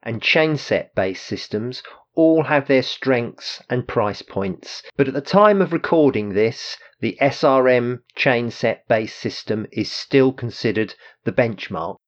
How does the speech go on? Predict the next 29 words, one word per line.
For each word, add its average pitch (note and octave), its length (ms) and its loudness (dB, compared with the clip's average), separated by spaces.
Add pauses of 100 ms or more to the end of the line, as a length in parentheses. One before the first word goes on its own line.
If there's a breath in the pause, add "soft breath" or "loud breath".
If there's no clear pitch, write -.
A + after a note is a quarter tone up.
(120)
But C3+ 160 -2
getting C#3 320 0
back G#2+ 220 -2
to - 140 -8
your G#2 80 -2
question, A#2+ 480 -4
of A2+ 140 -8
course C3+ 440 0
you B2 140 -4
can A2 200 -10
use A2 340 -2
both. G2 520 -4
I E3 60 -2
sometimes G3 560 2
mix F3+ 480 0
my G2 160 -4
clients' G2+ 560 -6
sessions, B2+ 720 -6
and C#3 100 2
there C#3+ 180 8
are D3 60 6
merits D#3+ 560 2
for D3 140 -2
both. A2+ 340 0 (160)
Power F3 380 4
output, F#2+ 600 -2 (140)
expressed - 680 -4
in G#2+ 160 -8
watts, - 580 -2